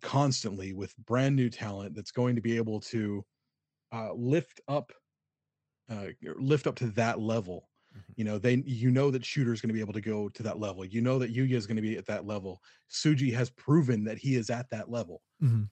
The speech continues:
Speaker 1: And, you know, their, their, uh, Wato is coming in and they've made him a star. Like,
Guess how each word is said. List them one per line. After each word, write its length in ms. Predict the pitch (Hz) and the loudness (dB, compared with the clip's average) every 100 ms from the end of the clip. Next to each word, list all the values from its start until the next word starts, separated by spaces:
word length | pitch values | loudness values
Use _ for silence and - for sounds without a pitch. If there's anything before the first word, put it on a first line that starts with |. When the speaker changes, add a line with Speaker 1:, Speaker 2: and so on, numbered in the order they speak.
| - _ - | -8 _ -6
Speaker 1:
And, 480 | 113 110 104 98 - _ _ - | -4 -2 -4 -6 -12 _ _ -4
you 120 | 123 | 0
know, 120 | 107 | 0
their, 280 | 107 117 110 | 0 0 0
their, 300 | 113 110 104 | -2 0 -2
uh, 440 | 95 - - - | -8 -14 -18 -10
Wato 600 | 131 120 123 127 107 98 | -4 -2 0 0 -2 -4
is 160 | 107 98 | -8 -4
coming 280 | 139 120 113 | 0 0 0
in 80 | |
and 100 | 104 | -2
they've 160 | 110 98 | -2 0
made 240 | 117 120 | 0 0
him 180 | 113 117 | -2 -4
a 80 | 107 | -4
star. 460 | 101 - 110 90 87 | -6 -8 -8 -8 -12
Like, 180 | 95 98 | -16 -20